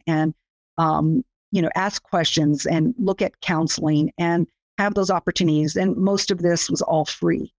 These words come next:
and providing that opportunity for students or even staff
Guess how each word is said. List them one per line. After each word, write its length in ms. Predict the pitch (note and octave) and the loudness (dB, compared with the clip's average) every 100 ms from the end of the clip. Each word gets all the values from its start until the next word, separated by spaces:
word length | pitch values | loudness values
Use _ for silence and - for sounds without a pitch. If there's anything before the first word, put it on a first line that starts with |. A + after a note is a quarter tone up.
| - | -4
and 260 | D#3+ E3 - | 0 0 -2
providing 440 | E3+ E3+ F3 F#3 | -4 -2 2 2
that 200 | D#3+ D3+ - _ _ _ - | 2 0 -6 _ _ _ -6
opportunity 460 | F#3+ F3+ - F3+ F3 | -2 -2 0 0 0
for 120 | E3 | -2
students 560 | - - F#3+ F3+ E3+ - | -4 -2 2 2 0 -2
or 140 | F3+ F3+ | -2 -2
even 380 | G3+ G#3+ G#3 - _ _ - | 0 0 0 -2 _ _ -4
staff 420 | F#3 G3 F3 D3+ | -2 0 -2 -6